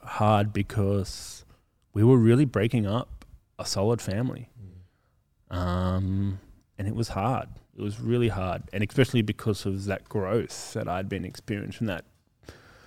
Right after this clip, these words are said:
Speaker 1: love and kindness and just pushing into it. And I was like, "Crap."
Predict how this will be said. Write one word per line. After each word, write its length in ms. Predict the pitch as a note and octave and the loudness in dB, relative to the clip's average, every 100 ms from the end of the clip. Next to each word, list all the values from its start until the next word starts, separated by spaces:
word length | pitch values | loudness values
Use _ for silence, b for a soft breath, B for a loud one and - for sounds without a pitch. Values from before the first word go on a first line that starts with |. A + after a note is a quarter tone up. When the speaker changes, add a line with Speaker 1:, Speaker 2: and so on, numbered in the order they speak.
| B B B B B _ _ - | B B B B B _ _ -8
Speaker 1:
love 600 | G#2 A2+ A#2 B2 G#2 A2 - | 0 4 6 6 4 -4 -6
and 640 | A2 G#2 G2+ G2 G2 G2 - B B B B - | -4 -2 0 0 -2 -2 -6 B B B B -14
kindness 680 | - - A2 A2+ A2 G2 - | -10 0 2 4 2 0 -4
and 220 | G2+ G2 | -4 -4
just 240 | G2 - - - | -4 -10 -10 2
pushing 560 | - - A2+ - G2+ | 4 6 2 0 -4
into 360 | F#2 G#2 - G#2 | -2 -4 -2 -4
it. 300 | F2+ F#2 - | -4 -6 -4
And 140 | G#2+ - | -6 -4
I 120 | F#2+ | -4
was 160 | F#2+ G#2+ | -4 -4
like, 180 | F2 - _ _ _ _ _ _ _ _ _ _ _ _ _ _ _ _ _ | -8 -10 _ _ _ _ _ _ _ _ _ _ _ _ _ _ _ _ _
"Crap." 400 | - - - - | -12 -10 -8 -4